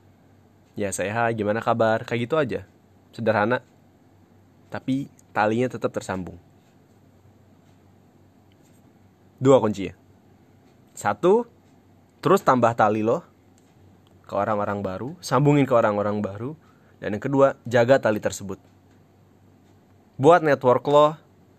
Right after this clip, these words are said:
tingkatin network lo, dan tingkatin peluang-peluang yang bisa lo dapat.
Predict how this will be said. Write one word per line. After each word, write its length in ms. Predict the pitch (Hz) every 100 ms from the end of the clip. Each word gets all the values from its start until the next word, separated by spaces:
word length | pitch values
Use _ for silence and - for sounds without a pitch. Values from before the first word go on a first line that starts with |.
| _ _
tingkatin 480 | 120 120 135 - 147
network 400 | 123 117 120 120
lo, 320 | 143 143 143 - _ _ _ _ _
dan 160 | - 101
tingkatin 640 | 120 113 120 120 110 110 - _ _ _ _ _ _ _ _ _ _ _ _ _ -
peluang-peluang 800 | 107 110 110 - 113 117 123 120
yang 80 | 107
bisa 240 | 101 107
lo 80 | 101
dapat. 400 | 101 98 127